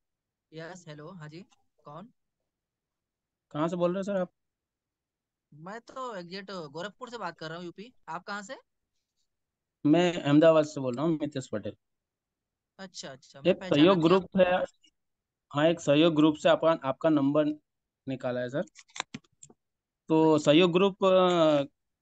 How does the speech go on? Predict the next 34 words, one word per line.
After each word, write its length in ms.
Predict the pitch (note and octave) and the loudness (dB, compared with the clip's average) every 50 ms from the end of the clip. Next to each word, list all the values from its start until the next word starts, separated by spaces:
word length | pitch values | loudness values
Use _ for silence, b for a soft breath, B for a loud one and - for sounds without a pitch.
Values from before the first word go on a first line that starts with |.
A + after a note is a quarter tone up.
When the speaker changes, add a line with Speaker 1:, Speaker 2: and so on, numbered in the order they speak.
| _ - - - - - | _ -14 -12 -12 -14 -8
Speaker 2:
क्या 140 | - G3+ G3+ | -6 -2 0
है, 160 | G3+ G3 F#3 | 0 0 0
सर? 120 | F3 - F3+ | 0 0 -2
मुझे 240 | F3+ E3 D#3 D#3+ E3 | 0 0 0 0 0
पता 280 | D3 C#3+ C#3 - E3 | 0 0 2 2 2
नहीं 200 | E3 E3 D#3+ D#3 D3 | 2 2 2 0 0
है, 60 | C3+ | -2
कौन 180 | - D3 D3 | -4 -6 -6
सा 120 | D3+ F3 D#3+ | -4 -4 -4
ग्रुप 260 | C#3 C#3 C3 A#2 C3+ | -4 -8 -10 -8 -8
है 60 | C#3+ | -8
वो? 100 | F3+ - _ - - _ _ _ _ _ _ - - - _ _ _ _ _ _ _ _ _ _ _ _ _ _ | -8 -8 _ -20 -20 _ _ _ _ _ _ -20 -20 -20 _ _ _ _ _ _ _ _ _ _ _ _ _ _
Speaker 1:
ग्रुप 300 | C3+ C3+ C#3+ C#3+ D3+ D3 - | _ -20 -20 -20 -20 -20 -20
में 140 | D#3+ E3 D#3+ | -20 -20 -18
तो 220 | - F#3+ F#3 E3+ | -16 -14 -14 -14
मेरे 240 | C#3 C#3 C3+ C3+ D3 | -14 -16 -18 -18 -18
को 140 | D3+ E3+ F3 | -16 -16 -14
भी 100 | F3+ F#3 | -14 -14
एग्जैक्ट 380 | F3+ F3 - E3 F3 F3 F3 | -16 -16 -16 -16 -16 -16 -14
मेरे 140 | F3+ F3+ F3+ | -14 -16 -14
को 120 | E3+ F3+ F3 | -14 -14 -12
मालूम 300 | E3 D3+ D#3 E3 E3+ F3+ | -12 -12 -12 -12 -14 -14
नहीं 180 | F3+ F#3 F3 E3 _ | -14 -16 -16 -18 _
है 140 | F3+ F3+ F3+ | -20 -18 -18
वो 80 | F3 E3+ | -18 -16
ग्रुप 220 | E3 E3+ F3 E3+ _ | -16 -18 -18 -18 _
क्या 160 | - F3 E3+ | -16 -16 -16
है, 220 | D#3+ D#3+ E3 E3 E3 | -14 -16 -16 -18 -20
किस 300 | D#3+ - - D#3+ D#3 D#3+ | -20 -20 -20 -20 -20 -18
लिए 120 | E3 E3 | -16 -16
बना 200 | D#3+ D#3+ D#3+ D#3 | -16 -16 -16 -16
है। 200 | D#3 D3+ D3+ D#3 E3+ _ _ _ _ _ _ _ _ _ _ _ _ _ _ _ _ _ _ _ _ _ _ _ _ _ _ _ _ _ _ _ _ - | -16 -18 -18 -20 _ _ _ _ _ _ _ _ _ _ _ _ _ _ _ _ _ _ _ _ _ _ _ _ _ _ _ _ _ _ _ _ _ -8
Speaker 2:
अच्छा। 300 | C3 A#2+ A#2 - - B2 | -6 -6 -6 -8 -10 -14
Speaker 1:
मैसेज 300 | A#2+ D#3+ D#3 - G3+ | -14 -14 -14 -18 -20